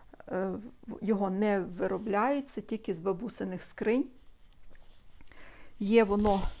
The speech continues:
у мене в трьох низках, кожна низка окрема і можна комбінувати. Ось бачите. І так ті всі, що от, е, є така можливість комбінувати, я взяла дві,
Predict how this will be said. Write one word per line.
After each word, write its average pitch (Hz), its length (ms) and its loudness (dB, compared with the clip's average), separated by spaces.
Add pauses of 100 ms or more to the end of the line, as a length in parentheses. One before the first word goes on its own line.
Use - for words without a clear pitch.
(420)
у 202 40 0
мене 208 240 2
в - 40 -2
трьох - 280 2
низках, 277 640 -2 (720)
кожна 226 320 6
низка - 420 -6 (920)
окрема 220 580 2 (840)
і 247 120 4
можна 214 520 2
комбінувати. 214 840 -2 (260)
Ось 175 140 -6
бачите. 220 500 -6 (1000)
І 226 60 2
так 226 220 4
ті - 180 -4
всі, 262 400 -4 (460)
що - 280 -2
от, 190 240 -2
е, - 120 -8 (760)
є 220 180 4
така 208 220 0
можливість 190 720 0 (360)
комбінувати, 196 720 0
я 185 140 0
взяла 214 320 0
дві, 233 360 -2